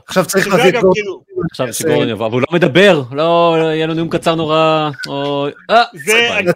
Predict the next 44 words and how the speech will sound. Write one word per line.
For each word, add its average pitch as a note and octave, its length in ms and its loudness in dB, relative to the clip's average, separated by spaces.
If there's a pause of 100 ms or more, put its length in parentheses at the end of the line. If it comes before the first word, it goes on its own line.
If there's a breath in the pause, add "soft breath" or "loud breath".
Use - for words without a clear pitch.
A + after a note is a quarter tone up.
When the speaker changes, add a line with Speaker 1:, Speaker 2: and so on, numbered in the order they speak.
(400)
Speaker 1:
לנייתן E3+ 240 0
Speaker 2:
אם, C#3+ 60 -2
Speaker 1:
דרייק. D#3 240 0
Speaker 2:
אם D4 40 -4
כבר D4 140 2
מדברים, A#3+ 520 -4
אם A#3+ 80 -8
כבר B3 100 -10
מדברים G#3+ 300 -8
על F#3+ 100 -4
ריגד F3+ 300 -10
ווט, F3 360 -6
בואו G3 200 -6
נדבר G#3 360 -8
על F#3+ 120 -6
כן, F#3+ 200 -6
קודם F#3+ 200 -12
הצבענו F#3 360 -10
ל-, F3 140 -6
הצבענו F3 300 -10
לבחור E3+ 360 -12
שלא E3+ 200 -12
היה F3 100 -6
לו F3 80 -8
משחק D#3+ 400 -20
כבר, C3+ 420 -12
כמה? A3 280 -6 (1600)
Speaker 3:
אני, B2+ 580 -2 (100)
אני C#3 140 0
לא D#3+ 100 4
רוצה, F#3+ 260 2
Speaker 2:
בטח F3 560 4
שלא. D#3+ 80 0
Speaker 3:
אה, D3+ 420 0 (140)
to C3+ 40 -4 (100)
point, D#3 280 2
אה, C#3 80 2
fingers, F3 520 -2
אבל B2+ 120 0
אני B2+ 160 -2
לא A#2 100 -2
הצבעתי A2 300 -6
לגורדון A2 320 -6
פרימן, G3+ 360 -8